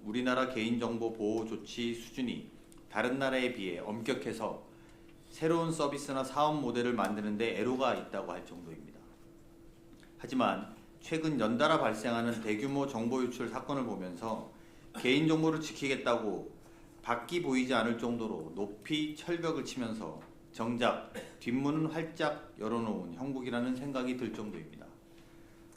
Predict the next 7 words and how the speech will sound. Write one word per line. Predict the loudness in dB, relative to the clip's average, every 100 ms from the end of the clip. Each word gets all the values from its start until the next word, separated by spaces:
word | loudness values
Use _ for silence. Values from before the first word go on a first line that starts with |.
| -4
과기정통부, | 0 0 0 -4 -4 -4 -4 0
개보위 | 0 2 0 0
등 | -4 -6 -10 -16 -20 -10
관계기관은 | -2 0 2 0 0 0 -2 -4 -8 -14 -20 -18 -4
정보 | 0 2 2
유출 | 0 0 -4
사고를 | -2 -2 0 0 -2 -4